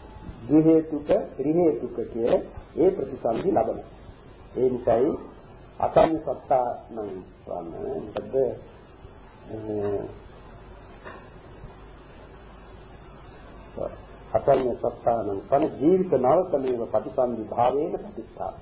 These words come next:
සක්මාසේ රූප ප්‍රතිසන්දිතා. දැන්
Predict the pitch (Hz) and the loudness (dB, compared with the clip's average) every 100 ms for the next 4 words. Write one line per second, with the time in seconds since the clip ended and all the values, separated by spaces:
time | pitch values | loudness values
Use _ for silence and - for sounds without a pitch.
0 | - - - 107 113 107 113 143 - - | -10 -6 -4 -4 -4 -4 0 0 -2 -10
1 | - - - - 131 175 196 190 127 - | -20 -20 -20 -4 4 4 4 2 2 0
2 | - 107 104 - - 110 - - - - | -10 -10 -10 -12 -2 -2 -2 -14 -20 -20
3 | - - - - - - - - - - | -20 -20 -20 -20 -20 -20 -20 -20 -20 -20
4 | - - - - - - - - - - | -20 -20 -20 -20 -20 -20 -20 -20 -20 -20
5 | - - 165 | -16 4 6